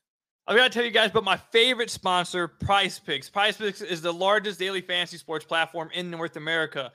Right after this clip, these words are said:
We are the easiest and most exciting way to play daily fantasy sports. It's just you versus the projected numbers. Instead of battling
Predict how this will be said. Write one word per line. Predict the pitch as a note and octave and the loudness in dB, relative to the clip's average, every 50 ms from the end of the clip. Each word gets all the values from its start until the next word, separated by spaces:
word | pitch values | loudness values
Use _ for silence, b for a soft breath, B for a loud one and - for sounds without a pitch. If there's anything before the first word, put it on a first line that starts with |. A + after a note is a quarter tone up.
| b b b - | b b b -2
We | E3+ F3+ | 0 2
are | F3+ F3+ | 2 2
the | F3 F3 F3 G3+ | 0 -2 -4 -4
easiest | A3+ B3+ A#3 A#3+ B3+ B3 - | -4 -4 -4 -4 -4 -4 -4
and | F3 | -4
most | E3 F3+ E3+ - | -2 -2 -4 -4
exciting | E3 C#3+ - G#3 F#3+ G#3 G#3+ G3+ | -6 -6 -2 0 2 2 2 0
way | G3 G3+ | -2 -4
to | F#3+ D#3 | -4 -6
play | C#3+ - - G#3 G#3+ G#3+ G#3+ G#3+ G#3 b b b b - | -8 -8 -4 -2 0 0 -2 -2 -6 b b b b -2
daily | E3+ F3+ F#3+ F#3+ G3 G#3 | 0 0 2 0 0 -2
fantasy | F#3 - - F3+ F3 F3 E3+ E3+ E3+ | -4 -2 0 0 0 0 -2 -4 -6
sports. | D3+ - - D#3+ E3+ E3 D3+ D#3 | -10 -10 -6 -4 -2 -2 -2 -4
It's | D3+ C3+ | -8 -6
just | D3+ E3+ D3 C3 | -6 -6 -4 -4
you | D3+ F3 F#3+ G3+ F3+ | -6 -6 -6 -6 -4
versus | D3+ E3+ E3+ - | -4 -4 -4 -4
the | - C3+ | -6 -8
projected | E3 D3+ D3 C#3+ D3 C#3+ C#3+ - D3+ D3 | -10 -8 -4 -2 -2 -2 -2 -4 -8 -6
numbers. | C#3+ D3+ D3+ D3 C3+ C3 A#2 A#2 - b b b b b | -4 -2 -2 -2 -4 -8 -14 -16 -18 b b b b b
Instead | - C#3+ - - A#3+ A#3 | -16 -4 2 4 6 6
of | A3 E3+ | 6 4
battling | C#3 G3 G3+ G#3+ G#3+ F#3+ E3+ D3+ | 4 4 6 6 4 4 0 -4